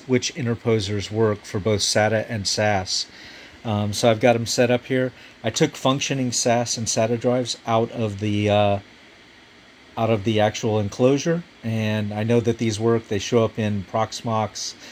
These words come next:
and they show up, uh, just in, in Ubuntu, but you only from the command line Ubuntu. So, um, I think they have to be mounted in a different way. But anyways, but they do show up. Um,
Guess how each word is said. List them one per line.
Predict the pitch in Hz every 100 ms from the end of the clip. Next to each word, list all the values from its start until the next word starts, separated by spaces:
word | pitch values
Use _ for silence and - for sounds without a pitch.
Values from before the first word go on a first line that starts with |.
| - - -
and | 110 110 110
they | 107 101
show | - 107 101
up, | 95 107
uh, | 101 101 92
just | 110 104 -
in, | 104 101 101 - 123
in | 104 101 95 - 120
Ubuntu, | 98 123 117 113 104
but | 101 101 -
you | 127 101 101 98 - - - - -
only | 127 120
from | 113 113
the | 104
command | - 107 101
line | 98 95
Ubuntu. | 95 98 98 - 98
So, | 92 101 95 95 - - - -
um, | 101 95 95 95 92 98 - -
I |
think | 101 113
they | 104
have | 101 -
to | 98
be |
mounted | 95 95 98 95 92
in |
a | 87
different | 92 98 92
way. | 92
But | 92 95 - -
anyways, | 120 101 92 - - - - -
but | 123
they | 120
do | 113 131
show | - 101
up. | 101 107 - - -
Um, | 98 98 98